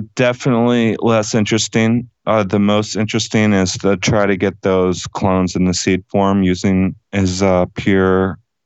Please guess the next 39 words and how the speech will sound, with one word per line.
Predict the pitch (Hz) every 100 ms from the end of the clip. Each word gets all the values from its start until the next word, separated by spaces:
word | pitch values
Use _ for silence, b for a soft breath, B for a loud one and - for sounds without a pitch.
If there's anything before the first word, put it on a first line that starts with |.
| _
Afghani | 98 92 - 95 92 92 92 -
crosses | 101 92 - 95 -
that | 92
are | 90
similar | 90 - - 92 95 92
as | 92
possible | - 92 90 - 95 92 90 -
and, | 87 87 85
uh, | 85 85 - -
to | 101
bring | 90 101 92 87
them | 87 90 87 -
to | 92
the | 90
market | 90 90 92 82 -
in | 92
seed | 95 - 98 95 -
form. | 104 107 113 113 _ _ -
That's | 101 95 -
the | 104
most | 92 90 -
exciting | 104 - 98 101 101
to | 104 107
me. | 104 104 - -
I | 110
definitely | 104 110 95 107 98 92 - -
see | - 117 101
value | 104 95 98 101 98
in | 92 92
S | - 95 -
one-ing | 98 95 95
them | 95 95
and | 87
getting | 92 87
that | 98 90
out | 90 90 92 -
to | - 101
the |
public. | 92 101 92 98 101